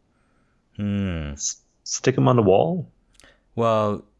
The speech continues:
Speaker 1: do that, but then eventually take photos of the photos so you can, when you, when you throw those photos out, you can remember them.
Speaker 2: I mean, I can see,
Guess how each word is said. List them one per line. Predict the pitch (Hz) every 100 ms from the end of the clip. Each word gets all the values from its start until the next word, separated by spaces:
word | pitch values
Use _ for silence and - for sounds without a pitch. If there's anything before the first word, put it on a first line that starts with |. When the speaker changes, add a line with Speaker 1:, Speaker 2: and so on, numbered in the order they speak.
| - 98 -
Speaker 1:
do | 127
that, | 110 87 -
but | -
then | 95 92
eventually | 87 92 101 98 98 87 85 80 82 -
take | - 87
photos | - _ - 95 92 82
of | 82 76
the | 80
photos | - 82 73 69
so | -
you | 73
can, | - 78 76 80 _ _ _ _ _ _ -
when | 85
you, | 76
when | 78
you | 82
throw | - 87
those | 80 76
photos | 82 73 73
out, | 76 73
you |
can | 73 80
remember | 78 78
them. | 73 78 - _ _ _ _ _ _ - - - - -
Speaker 2:
I | 143
mean, | 156
I | 135
can | 127 135
see, | - 180 165 139